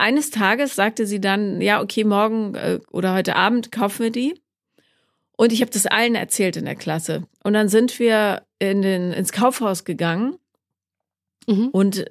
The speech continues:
Speaker 1: ich dachte, „Yay, da hinten sind sie, Tennis Spezial“, die hatten so ein eigenes Segment. Und sie ist aber stehen geblieben, vorne vor so einer Art Grabbelkiste.
Speaker 2: <laughs>
Speaker 1: Und da waren auch Adidas drin, aber Ivan Lendl Spezial.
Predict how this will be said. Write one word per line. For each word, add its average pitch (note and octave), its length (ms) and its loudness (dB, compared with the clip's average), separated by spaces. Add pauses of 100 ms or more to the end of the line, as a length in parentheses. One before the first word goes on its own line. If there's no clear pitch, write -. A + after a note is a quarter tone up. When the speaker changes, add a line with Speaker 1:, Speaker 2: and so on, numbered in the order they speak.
(220)
Speaker 1:
ich G3 220 -4
dachte, A#3 300 2
„Yay, B3 300 4
da A3 100 2
hinten A#3 260 0
sind A3+ 220 0
sie, G#3+ 120 -6
Tennis A3+ 360 -2
Spezial“, G#3 480 -2
die G#3 100 0
hatten - 120 -6
so G3+ 60 -4
ein G3 100 -4
eigenes G3+ 360 -2
Segment. G3+ 460 2 (360)
Und G3+ 100 0
sie A#3+ 100 4
ist A#3 100 0
aber G#3 220 2
stehen A#3+ 400 2
geblieben, F#3 400 -2
vorne G#3+ 340 0
vor G3 160 -6
so F#3 120 0
einer F3+ 200 -2
Art - 180 -4
Grabbelkiste. G3 1000 0 (160)
Speaker 2:
<laughs> - 360 -8
Speaker 1:
Und G3 240 -2
da G#3+ 220 4
waren G#3+ 540 2 (320)
auch A#3+ 200 2
Adidas G3+ 520 0
drin, G#3+ 220 -2
aber F#3+ 300 0
Ivan G#3 360 2
Lendl G3 380 2
Spezial. D3+ 680 -6